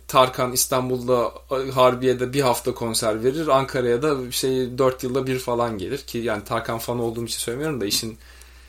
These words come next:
e, garipliği açısından söylüyorum. Ve hatta, <laughs> hatta Ankara'ya işte atıyorum başkent olmasına rağmen hani direkt uçuş bile bulamazsın pek çok yerden. Böyle pek çok imkansızlık içerisinde bir başkent Ankara.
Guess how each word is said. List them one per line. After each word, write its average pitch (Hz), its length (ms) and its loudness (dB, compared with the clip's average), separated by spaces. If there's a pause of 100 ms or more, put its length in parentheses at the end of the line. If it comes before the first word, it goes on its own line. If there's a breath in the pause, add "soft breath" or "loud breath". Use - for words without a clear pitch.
(140 loud breath)
e, 110 140 -2
garipliği 117 480 0
açısından 98 440 -2
söylüyorum. 104 460 -8 (420 loud breath)
Ve 143 40 4
hatta, 165 520 4
<laughs> - 0 -
hatta 143 340 4
Ankara'ya 135 420 2
işte 135 180 2
atıyorum 127 440 0 (600 loud breath)
başkent 131 440 6
olmasına 127 500 2
rağmen 127 400 0 (460 soft breath)
hani 123 260 -4
direkt 143 260 4
uçuş - 360 -2
bile 113 380 0
bulamazsın 120 800 0
pek 127 200 -4
çok 117 240 -4
yerden. 127 400 0 (580 soft breath)
Böyle 127 280 4
pek 147 220 2
çok 131 200 0
imkansızlık 131 720 0
içerisinde 127 540 -2
bir 135 160 -4
başkent 110 500 0
Ankara. 95 440 -6